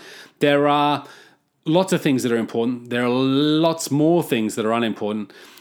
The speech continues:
And of those things that are unimportant, they chew up a lot of your time. So you need to really look at them and go, "Okay,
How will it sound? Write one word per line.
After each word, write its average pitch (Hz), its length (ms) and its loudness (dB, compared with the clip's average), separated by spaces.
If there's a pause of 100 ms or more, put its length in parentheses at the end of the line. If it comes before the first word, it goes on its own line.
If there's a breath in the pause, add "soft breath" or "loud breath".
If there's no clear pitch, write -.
And 147 140 0
of 165 200 2
those 175 280 2
things 160 200 0
that 139 80 2
are 135 60 2
unimportant, 160 600 -2
they 139 100 -4
chew 208 300 0
up 170 140 0
a 139 40 0
lot 131 140 0
of 127 60 0
your 110 120 -2
time. 143 280 -2
So - 120 -4
you 127 60 2
need 185 160 0
to 156 80 0
really 135 260 0
look 131 220 0
at 143 80 -8
them 120 140 0
and 113 120 -2
go, 120 120 0
"Okay, 120 280 -2